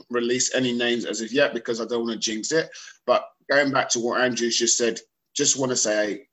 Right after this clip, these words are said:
a big, massive thank you to every single listener all around the world. And, um,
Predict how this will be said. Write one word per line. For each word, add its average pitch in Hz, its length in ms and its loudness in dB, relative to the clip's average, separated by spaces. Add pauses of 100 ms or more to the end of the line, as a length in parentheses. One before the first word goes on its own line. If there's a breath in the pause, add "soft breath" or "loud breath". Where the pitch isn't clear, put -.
(100)
a 113 60 0 (200)
big, 127 400 2
massive 113 680 -2 (220)
thank 123 360 -2
you 113 120 -4
to 98 220 -2 (160)
every 120 360 2 (120)
single 110 260 -2
listener 110 480 -2 (400 loud breath)
all 131 220 6
around 113 300 4
the 110 60 0 (100)
world. 107 360 0
And, 113 280 -2
um, 110 480 -4